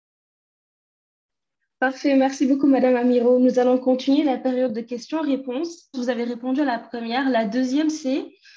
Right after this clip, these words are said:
comment analyser les constructions sociales des communautés racisées par les médias, les arts ? Peuvent-ils être vus essentiellement comme un outil de domination et sont-ils un reflet de la société ? Je pense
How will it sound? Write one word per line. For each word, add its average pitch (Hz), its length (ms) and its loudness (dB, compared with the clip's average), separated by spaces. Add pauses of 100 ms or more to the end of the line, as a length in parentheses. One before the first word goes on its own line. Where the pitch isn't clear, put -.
(260)
comment 302 300 0
analyser 262 520 0
les 254 200 0
constructions 269 640 -6
sociales 269 560 -4
des 240 100 -6
communautés 262 480 0
racisées 269 480 -4
par 247 220 -4
les 254 100 -2
médias, 254 640 -2
les 226 260 -8
arts ? 262 240 -2 (520)
Peuvent-ils 277 380 2
être 277 300 0
vus 269 240 2
essentiellement 302 720 2
comme 262 160 0
un 233 160 0
outil 254 240 -2
de 254 80 0
domination 254 1000 -4
et 247 80 -2
sont-ils 277 540 -2
un 240 180 -2
reflet 262 220 -4
de 240 100 0
la 226 140 -2
société ? 226 560 -12 (480)
Je - 80 -20
pense 277 400 -4